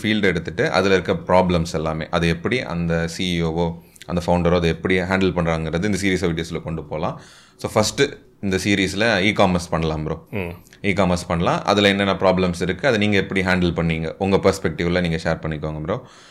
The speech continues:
Speaker 1: So, ஏன்னா e-commerce இப்போ ரொம்ப ட்ரெண்டா இருக்கு. நிறைய பேர் டி-ஷர்ட் பிராண்ட்ஸ்லாம் உள்ள கொண்டு வரணும்னு நினைக்கிறாங்க. So, இந்த series of வீடியோஸ் கரெக்டா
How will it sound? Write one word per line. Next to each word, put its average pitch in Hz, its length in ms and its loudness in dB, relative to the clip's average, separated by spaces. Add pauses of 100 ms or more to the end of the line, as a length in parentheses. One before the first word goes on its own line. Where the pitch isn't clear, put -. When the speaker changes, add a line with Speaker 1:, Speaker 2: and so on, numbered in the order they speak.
(180)
Speaker 1:
So, 95 220 0
ஏன்னா 95 80 2
e-commerce 104 420 4
இப்போ 92 100 -2
ரொம்ப 92 180 4
ட்ரெண்டா 87 300 2
இருக்கு. 82 160 2
நிறைய 85 260 2
பேர் 90 280 2
டி-ஷர்ட் 92 440 0
பிராண்ட்ஸ்லாம் 90 400 4
உள்ள 87 140 4
கொண்டு 85 300 4
வரணும்னு 85 240 2
நினைக்கிறாங்க. 80 500 -2
So, 85 160 -4
இந்த 85 180 2
series 90 240 0
of 90 120 2
வீடியோஸ் 90 320 -2
கரெக்டா 90 400 -2